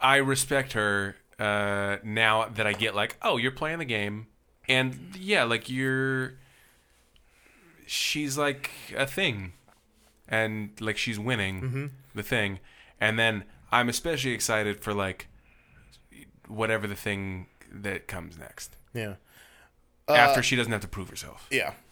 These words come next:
Speaker 2: Another thought I had, another thought, Tiana, that I had while she was performing was, I wanna see more musicians on stage. Like, I wanna see the bands again.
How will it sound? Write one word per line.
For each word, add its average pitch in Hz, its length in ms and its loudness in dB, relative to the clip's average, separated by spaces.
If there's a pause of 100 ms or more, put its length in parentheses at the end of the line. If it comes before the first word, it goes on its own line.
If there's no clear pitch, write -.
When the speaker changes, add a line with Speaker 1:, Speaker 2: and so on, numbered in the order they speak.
(260)
Speaker 2:
Another 170 420 4
thought 160 600 2
I 135 140 6
had, 127 400 4
another 147 260 0
thought, 135 220 2
Tiana, 113 380 0
that 107 100 0
I 107 100 2
had 110 200 2
while 104 140 -2
she 127 120 -2
was 117 100 -2
performing 110 600 -4 (520)
was, 139 560 2 (680)
I 175 100 2
wanna 254 240 2
see - 180 2
more 180 340 2
musicians 147 680 0
on 107 140 -4
stage. 95 320 -2
Like, 110 120 -2
I 151 60 2
wanna 196 120 2
see 202 140 0
the 170 80 0
bands 127 380 0
again. 95 340 -8